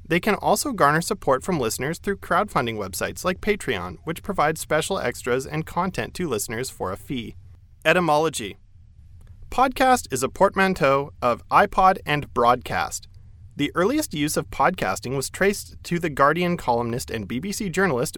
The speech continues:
Ben Hammersley, who coined it in early February two thousand four while writing an article for The Guardian newspaper. The term was first used in the audio blogging community in September two thousand four when Danny Gregoire introduced it in a message to the iPodder dev mailing list, from where it was adopted by podcaster Adam Curry.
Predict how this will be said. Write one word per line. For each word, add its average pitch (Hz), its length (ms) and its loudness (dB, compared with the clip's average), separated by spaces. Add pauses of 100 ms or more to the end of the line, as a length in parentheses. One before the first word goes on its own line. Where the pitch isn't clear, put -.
(120)
Ben 131 200 2
Hammersley, 180 640 -4
who 196 100 0
coined 202 320 -2
it 120 140 0
in 156 220 -2
early 160 240 0
February 143 500 0
two 165 200 -6
thousand 180 320 0
four 113 400 0
while 110 340 0
writing 165 320 -2
an - 80 -4
article 107 360 -2
for 117 220 -2
The 113 80 -6
Guardian 107 480 -2
newspaper. 113 580 -6 (440)
The 160 140 -4
term 285 260 2
was 302 100 0
first 147 340 0
used 131 240 0
in 127 120 -2
the 123 200 -2
audio 151 320 4
blogging 110 460 -2
community 120 520 -4
in 139 200 -4
September 220 420 -4
two 131 200 -6
thousand 123 320 0
four 117 360 2
when 135 260 -2
Danny 143 280 0
Gregoire 131 540 4
introduced 143 560 -4
it 135 100 -4
in 123 120 -4
a 117 40 -4
message 131 460 -6
to 127 120 -6
the 120 160 -6
iPodder 139 540 0
dev 104 240 -2
mailing 131 400 -4
list, 87 320 -8
from 139 240 -4
where 131 220 2
it 202 100 -4
was 190 160 -4
adopted 127 480 -2
by 117 140 2
podcaster 151 760 -4
Adam 98 300 -8
Curry. 113 400 -2